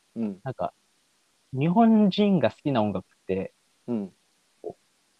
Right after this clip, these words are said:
Speaker 2: エモいとか言われてるけど、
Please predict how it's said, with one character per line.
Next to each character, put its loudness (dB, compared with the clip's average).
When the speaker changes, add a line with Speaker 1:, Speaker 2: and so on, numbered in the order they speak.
Speaker 2:
エ 0
モ 6
い 0
と -6
か 0
言 2
わ 2
れ 0
て -8
る -6
け -12
ど、 -10